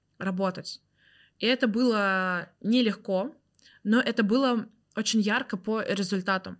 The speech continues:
То есть, когда мы познакомились, а, доход мой личный был где-то там, ну, тысяч сто пятьдесят, ну, с-, ну, точнее так, деньги прыгали, там, сто, двести, там.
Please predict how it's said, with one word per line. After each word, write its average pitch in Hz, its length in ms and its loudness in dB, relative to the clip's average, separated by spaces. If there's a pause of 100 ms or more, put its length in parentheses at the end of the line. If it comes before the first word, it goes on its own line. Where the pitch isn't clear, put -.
(300)
То - 40 -16
есть, 185 100 -6
когда 214 240 2
мы 254 80 6
познакомились, 240 800 -2 (880)
а, 202 340 0
доход 233 440 0
мой 233 160 4
личный 214 580 -2 (160)
был 220 240 2
где-то 202 340 -2
там, 190 540 -4 (800)
ну, 220 80 -4
тысяч - 640 -4
сто - 300 -6
пятьдесят, 202 520 -4 (160)
ну, 208 100 -2
с-, - 220 -8 (580)
ну, - 120 -6
точнее 277 340 0
так, 196 180 -2
деньги 226 260 0
прыгали, 196 380 -2
там, 160 160 -10
сто, 330 440 -2
двести, 233 420 -2
там. 160 240 -8